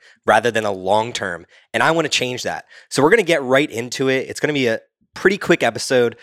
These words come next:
five to ten minutes. And I'd love if you could share this with other people and try to change their attitude on how they view life. So to break it down,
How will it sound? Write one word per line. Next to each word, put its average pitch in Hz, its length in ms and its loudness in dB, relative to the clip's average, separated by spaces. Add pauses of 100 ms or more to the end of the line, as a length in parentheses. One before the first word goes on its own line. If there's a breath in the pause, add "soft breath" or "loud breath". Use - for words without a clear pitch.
(260 loud breath)
five 139 200 4
to 131 40 -10
ten 123 260 -4
minutes. 110 300 -6
And 113 140 -4
I'd 110 160 0
love 139 400 4
if 117 160 -12
you 117 100 -10
could 120 140 -8
share 135 360 0
this 107 300 -6 (260 soft breath)
with 113 140 0
other 120 180 4
people 127 520 -4
and - 180 -12
try 120 160 2
to 101 80 -2
change 139 460 -4
their 123 140 4
attitude 107 640 0 (320 soft breath)
on 107 100 -2
how 120 240 2
they 113 160 0
view 104 220 -6
life. 92 400 -8 (260 soft breath)
So 139 300 4
to 135 160 -4
break 143 280 2
it 165 120 -6
down, 110 460 -2